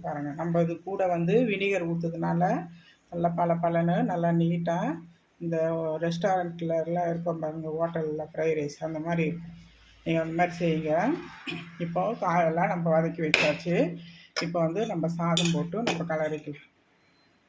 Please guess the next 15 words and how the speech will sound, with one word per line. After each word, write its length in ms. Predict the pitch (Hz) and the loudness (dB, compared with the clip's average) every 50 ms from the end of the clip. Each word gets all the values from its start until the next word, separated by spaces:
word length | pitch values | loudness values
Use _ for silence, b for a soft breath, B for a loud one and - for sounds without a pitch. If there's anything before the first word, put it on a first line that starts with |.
| - 170 | -4 -2
ரெண்டு 180 | 165 165 165 156 | -2 -2 -2 -2
பேருக்கு 300 | 165 165 165 170 185 190 226 311 - - 202 | -2 -2 -2 -2 -2 -2 0 -2 -2 -2 -2
தேவையானது 640 | 175 165 170 170 165 165 165 165 160 - 165 175 185 180 170 - - - - - - - _ _ _ _ _ _ _ - | 0 2 2 2 2 2 0 0 0 2 2 2 2 2 0 -2 -8 -14 -18 -20 -20 -20 _ _ _ _ _ _ _ -2
சாதம் 300 | 180 170 160 165 170 165 160 | -2 -2 0 -2 -2 -2 -4
போட்டு 180 | 160 165 170 - 170 | -4 -4 -4 -2 0
கலர 320 | 160 160 165 160 160 160 180 185 175 | 0 0 0 0 0 0 0 0 0
எப்படி 160 | 175 175 175 - 170 | 0 0 0 0 0
பளபளன்னு 520 | 170 170 170 170 170 170 170 170 175 190 247 339 330 202 | 2 2 2 4 4 4 4 2 2 2 0 0 0 -2
எப்படி 180 | 175 170 170 170 175 | -2 -2 -2 -2 -2
கொட்டுது 280 | 170 170 180 175 165 170 | -2 -2 -2 -2 -2 -2
பாருங்க. 260 | 160 156 170 170 165 - - - _ _ _ _ _ _ - - - - - - | -2 -2 -4 -6 -10 -14 -18 -20 _ _ _ _ _ _ -6 -6 -6 -8 -10 -6
இந்த 120 | 165 160 160 | -6 -4 -2
மாதிரி 180 | 170 170 165 175 185 | 0 0 0 0 0
தான் 100 | 185 175 | 0 -2
இருக்கணும். 420 | 170 170 165 165 165 180 220 277 | -2 -2 -2 -2 0 2 2 0